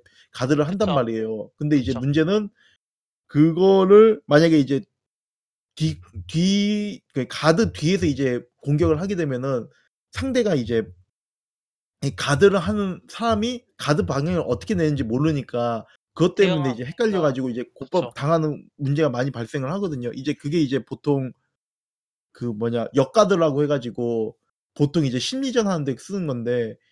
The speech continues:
Speaker 1: 이제 그런 텔포해서 뒤치기 하는 그런 공격이 많이 붙어 있는 게임들은 대부분 이제 그거 그 뭐야 버튼
Speaker 2: 버튼, 버튼
Speaker 1: 가드를
Speaker 2: 가드.
Speaker 1: 채용을 해요. 그러니까 버튼을
Speaker 2: 네.
Speaker 1: 누르고 있으면은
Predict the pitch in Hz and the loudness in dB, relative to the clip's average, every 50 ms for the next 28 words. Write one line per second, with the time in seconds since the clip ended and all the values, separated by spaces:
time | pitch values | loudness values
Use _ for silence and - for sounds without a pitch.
0 | _ _ _ _ _ - 143 127 170 165 147 - 147 147 151 147 143 - - _ | _ _ _ _ _ -8 -4 -2 0 -2 0 0 2 2 2 2 0 -4 -8 _
1 | _ _ _ _ _ - - - 285 311 302 - - - - - 285 285 277 277 | _ _ _ _ _ -14 -6 0 2 2 2 2 0 -4 -4 -2 0 2 2 2
2 | 277 277 269 339 - _ - 208 208 - 233 220 214 196 - 156 147 143 - - | 2 0 0 -4 -6 _ -6 -4 -2 2 2 2 2 0 -2 -4 -4 -2 -2 -2
3 | 226 202 196 208 190 185 170 165 170 143 - 143 143 139 135 - _ _ _ _ | -2 -2 0 -2 -2 -2 -2 -4 -6 -4 0 0 0 0 -2 -6 _ _ _ _
4 | _ _ _ _ - - 147 165 170 202 185 180 160 131 120 123 135 160 147 - | _ _ _ _ -4 0 2 4 4 4 4 2 0 0 -2 0 0 -2 -2 -4
5 | - - - 147 147 135 127 127 139 151 143 - 175 196 196 185 156 139 131 151 | -8 -10 -6 -4 -4 -2 -2 -4 -4 -4 -4 -4 -4 -4 -2 -2 -2 0 0 0
6 | 185 202 196 196 _ _ _ _ _ _ _ _ - - 156 160 196 208 175 170 | 0 -2 -4 -10 _ _ _ _ _ _ _ _ 2 4 4 4 4 2 0 0
7 | 143 123 110 120 117 - - 120 113 113 110 107 - _ _ _ _ _ _ _ | -2 -2 -2 -4 -6 -8 -8 -6 -4 -4 -4 -4 -6 _ _ _ _ _ _ _
8 | - 117 104 107 107 107 107 - _ _ _ - - 147 147 - 220 233 208 196 | -18 -12 -8 -8 -8 -8 -8 -12 _ _ _ 2 4 4 4 4 2 2 4 4
9 | 170 156 151 135 135 131 120 117 113 110 - - - 196 185 175 143 120 120 131 | 6 6 4 2 2 0 0 -2 -2 -2 -4 -4 -4 -2 -2 -2 -2 -4 -4 -4
10 | 120 117 117 110 107 - _ _ _ - 127 127 - - 113 - - 151 151 - | -2 -2 -2 -4 -6 -8 _ _ _ -4 -4 -2 0 0 0 2 4 2 2 4
11 | 233 233 226 185 135 131 147 175 180 170 147 143 - 165 147 143 139 156 196 214 | 4 2 2 2 0 0 -2 0 2 0 0 0 -2 -4 -4 -4 -2 -2 -4 -4
12 | 220 | -6